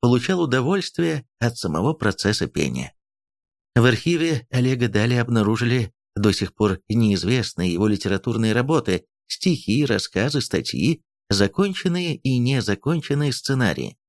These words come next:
Это очень большой и серьезный труд талантливого литератора. О глубоком и обширном знании живого русского языка говорит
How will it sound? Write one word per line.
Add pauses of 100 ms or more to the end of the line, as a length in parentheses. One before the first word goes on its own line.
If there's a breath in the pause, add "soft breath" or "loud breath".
(800)
Это
очень
большой
и
серьезный
труд (300)
талантливого
литератора. (640)
О
глубоком
и
обширном
знании
живого
русского
языка (500)
говорит